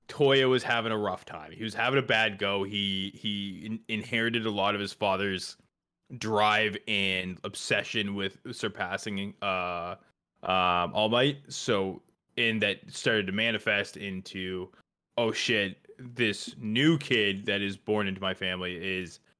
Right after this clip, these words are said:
exactly what my dad wanted. I'm not what he wanted." And that just starts this vicious, vicious cycle. And then you have Endeavor trying to deal with, "Okay, well, now I have the perfect kid.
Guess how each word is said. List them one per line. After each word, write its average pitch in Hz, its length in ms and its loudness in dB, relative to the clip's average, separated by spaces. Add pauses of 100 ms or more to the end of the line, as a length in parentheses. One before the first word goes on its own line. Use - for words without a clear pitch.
(280)
exactly 113 560 2
what 110 140 0
my 101 100 2
dad 95 360 0
wanted. 92 400 -2
I'm 110 200 2
not 98 220 0
what 92 180 -2
he 92 140 -8
wanted." 85 480 -8 (460)
And 113 260 2
that 101 220 2
just 101 180 -8
starts 98 260 0
this 90 180 -10 (120)
vicious, 113 400 0
vicious 95 360 -4
cycle. 92 440 -4 (440)
And 135 120 2
then 143 120 4
you 135 100 4
have 120 200 2
Endeavor 123 500 2
trying 107 340 0
to 101 80 -4
deal 104 340 -2
with, 98 300 -4 (640)
"Okay, 139 300 4
well, 117 200 4
now 120 200 4
I 117 60 4
have 120 120 2
the 107 80 -6
perfect 101 320 -2
kid. 92 300 -2